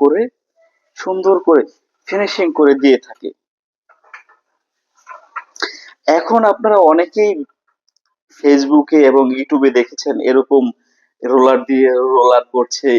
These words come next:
ইপক্সি ফ্লোর বানাচ্ছে, নিচে কত সুন্দর অটোমেটিক ফুল হয়ে যাচ্ছে। আসলে সেই ভিডিওগুলো হচ্ছে এআই জেনারেটেড। তারা আপনাদেরকে বোঝাচ্ছে এই ইপক্সি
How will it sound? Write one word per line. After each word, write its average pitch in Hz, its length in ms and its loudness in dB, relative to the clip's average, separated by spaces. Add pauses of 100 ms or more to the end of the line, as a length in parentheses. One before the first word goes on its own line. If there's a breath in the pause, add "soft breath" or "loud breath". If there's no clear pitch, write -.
(120)
ইপক্সি - 460 -10
ফ্লোর 127 280 2 (100)
বানাচ্ছে, 117 380 0 (120)
নিচে 123 180 -4 (100)
কত 127 120 0 (140)
সুন্দর 131 280 0 (180)
অটোমেটিক 160 460 0 (100)
ফুল 160 160 2 (120)
হয়ে 143 260 4
যাচ্ছে। - 300 -4 (560)
আসলে 208 340 0 (120)
সেই 143 200 4 (240)
ভিডিওগুলো 143 500 2
হচ্ছে 143 240 -2 (360)
এআই 151 260 4 (140)
জেনারেটেড। 127 500 -2 (760 loud breath)
তারা 190 260 2
আপনাদেরকে 196 360 0 (120)
বোঝাচ্ছে 160 380 0 (140)
এই 127 80 2 (180)
ইপক্সি - 360 -6